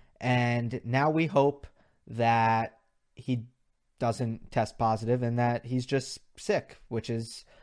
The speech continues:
uh, entirely possible, and we hope it's the case. That way, other people weren't put in jeopardy in the French Open bubble, which is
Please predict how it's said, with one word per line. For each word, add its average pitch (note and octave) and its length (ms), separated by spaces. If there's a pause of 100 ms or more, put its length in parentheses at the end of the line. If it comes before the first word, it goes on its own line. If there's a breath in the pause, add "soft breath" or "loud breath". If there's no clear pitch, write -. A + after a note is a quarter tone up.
(380 soft breath)
uh, A2 500
entirely B2+ 540
possible, E3 680
and B2 260
we A#2+ 80
hope B2+ 180
it's - 120
the - 80
case. D3 320
That C3 260
way, C3 520 (840 soft breath)
other C3 200
people B2+ 640 (120)
weren't B2 460
put B2 280
in A#2 180
jeopardy A2+ 680
in A2+ 200
the A2 340 (340)
French A#2+ 300
Open A2+ 440
bubble, G#2+ 440
which A2+ 200
is A#2 380